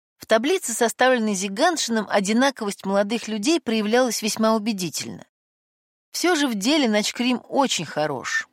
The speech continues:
пусть и слишком вольно трактует законы и обязанности полицейского. «Нет никаких указаний, что хотя бы двое из них были знакомы между собой», продолжал Мстислав Юрьевич.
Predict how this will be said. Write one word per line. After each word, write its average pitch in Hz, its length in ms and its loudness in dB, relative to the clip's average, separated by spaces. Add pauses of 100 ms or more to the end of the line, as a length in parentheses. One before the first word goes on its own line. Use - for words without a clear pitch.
(160)
пусть 339 280 -2
и 226 40 0
слишком 220 440 0
вольно 220 340 2
трактует 165 540 -4
законы 180 500 0
и 175 40 0
обязанности 180 580 0
полицейского. - 840 -8 (1400)
«Нет 302 320 2
никаких 156 460 -4
указаний, 185 580 2
что - 160 -6
хотя 170 240 0
бы 170 140 0
двое 208 420 2
из 180 100 -2
них 165 200 -2
были 180 240 0
знакомы 180 520 2
между 135 300 -6
собой», 147 480 -4 (220)
продолжал 156 480 2
Мстислав 156 480 -4
Юрьевич. 147 580 -10